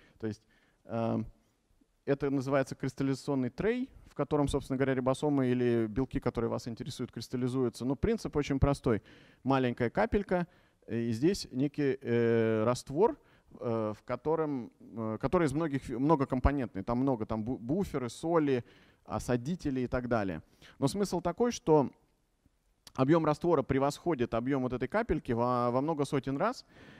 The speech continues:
и, э, влага из капельки как бы высасывается этим раствором, и капелька медленно усыхает, медленно, очень равноместно, равновесно. И по мере усыхания концентрация веществ не растёт. И в какой-то момент,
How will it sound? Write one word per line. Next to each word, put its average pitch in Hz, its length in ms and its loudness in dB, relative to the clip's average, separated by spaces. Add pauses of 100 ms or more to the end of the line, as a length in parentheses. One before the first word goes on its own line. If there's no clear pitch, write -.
(200)
и, 147 420 6
э, 127 140 2
влага 139 440 2
из 127 120 0
капельки 175 460 0
как 131 180 -4
бы 131 160 2
высасывается 113 960 -4
этим 107 240 -6
раствором, 143 600 -4 (400)
и 139 220 -4
капелька 170 460 -6
медленно 160 720 0 (140)
усыхает, 123 760 -6
медленно, 110 440 4
очень 147 200 0
равноместно, 131 640 -6 (100)
равновесно. 123 640 -8 (480)
И - 60 -20
по 143 80 -2
мере 175 260 2
усыхания 175 640 -2
концентрация 160 640 -4
веществ 151 320 -4
не 135 80 -4
растёт. 135 480 -4
И 120 60 -8
в - 40 -20
какой-то 170 300 -6
момент, 214 460 -6